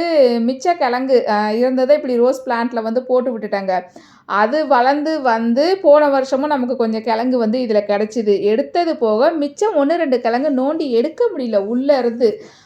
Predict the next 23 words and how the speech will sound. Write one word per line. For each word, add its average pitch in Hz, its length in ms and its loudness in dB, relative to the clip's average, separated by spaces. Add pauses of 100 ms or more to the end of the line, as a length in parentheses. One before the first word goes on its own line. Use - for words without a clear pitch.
(140)
அது 294 380 -2
வளர்ந்து 320 440 2
வந்து 302 420 2
மறுபடியும் 311 480 0
இந்த 320 160 2
வருஷமும் 285 420 2
நமக்கு 277 340 -2
வந்து 220 300 2 (420)
கிழங்கு 226 360 0
கிடைச்சிருக்குதுங்க. 214 580 -2
ஆனா 220 280 0
பரவாயில்ல, 226 600 2
நல்லாவே 247 540 4
கிழங்கு 233 360 0
கிடைச்சிருக்குதுங்க, 233 640 -2
எந்த 214 240 0
பராமரிப்பும் 240 720 0
இல்லாம. 220 420 0
எவ்வளவு 226 420 4
கிடைச்சிருக்குன்ட்டு 233 720 0
கடைசியா 226 600 0
வந்து 220 360 4
பார்ப்போம். 202 480 -2